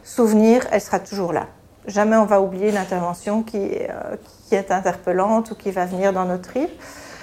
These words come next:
Par contre, il faut que l'émotionnel puisse devenir souvenir. Et que quand je ferme les yeux, je ne sois pas envahie par de l'émotion en pensant, euh,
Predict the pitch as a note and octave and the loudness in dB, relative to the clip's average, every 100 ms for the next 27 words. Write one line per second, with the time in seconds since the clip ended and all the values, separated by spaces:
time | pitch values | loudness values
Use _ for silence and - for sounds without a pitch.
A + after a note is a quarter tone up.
0 | - G#3 G3+ - C4 C#4+ C#4+ A3+ - A3+ | -2 0 2 4 4 4 0 -6 0 0
1 | A#3 G#3+ G3 - G3+ A3+ B3+ A#3+ A3+ A3 | 2 2 0 0 2 4 2 0 0 0
2 | G#3 G3+ G3 G3+ G#3+ A3+ - G#3+ G3 F#3 | 2 0 4 4 4 4 0 -2 0 0
3 | E3+ - - - - - - - - - | -2 -8 -20 -20 -20 -20 -20 -20 -20 -20
4 | - - - _ _ _ - _ - - | -20 -20 -20 _ _ _ -20 _ -20 -8
5 | F#3 F3+ F#3 F#3+ F#3 - F#3+ F#3 F#3 F#3 | -8 -4 -2 -2 -4 -2 0 0 0 2
6 | A#3 A#3 G3 - F3 - G3+ F#3+ F3 F#3+ | 2 2 -6 -8 -8 -2 0 2 2 0
7 | G3+ G3 F#3 F#3 F3 F3 F3 F3 - G3+ | -2 -2 -4 -4 -4 -2 -4 -8 -6 0
8 | G3+ F3+ F3+ F3+ - G3 G3+ F3+ E3+ | 0 0 -4 -6 -4 0 2 2 0